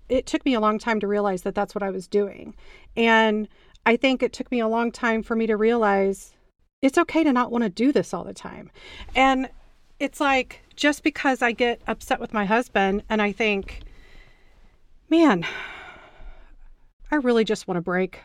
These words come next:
I would love to go on a vacation by myself for two days," does not mean that I don't love my husband. It doesn't mean that I don't love going on vacation with my husband. It just means that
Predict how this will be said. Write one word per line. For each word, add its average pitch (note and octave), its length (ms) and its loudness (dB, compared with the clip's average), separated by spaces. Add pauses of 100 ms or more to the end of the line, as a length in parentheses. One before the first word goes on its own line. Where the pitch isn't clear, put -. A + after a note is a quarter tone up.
(120)
I E4+ 60 6
would C4 160 2
love A3 120 -2
to - 60 -8
go G#3+ 80 -2
on G3+ 100 0
a G3 60 -2
vacation G3+ 440 -4
by G3+ 80 0
myself G3+ 380 -2
for G#3 140 -8
two A3+ 160 -2
days," G#3+ 360 0 (440)
does C4 200 4
not C#4+ 140 4
mean C#4 160 4
that C4 100 0
I B3+ 80 2
don't B3+ 180 0
love A#3+ 200 -2
my A3+ 120 0
husband. F#3 320 -6
It F3+ 60 -10
doesn't G3+ 260 -6
mean G#3+ 120 -2
that A3+ 120 0
I A3+ 60 2
don't A#3 220 0
love A#3+ 180 0
going B3 220 2
on B3+ 140 -2
vacation C4+ 440 -2
with G#3 140 -4
my F#3+ 120 -2
husband. F3 360 -6 (300)
It B3+ 100 -4
just - 220 -4
means C4 400 0
that A3 240 -2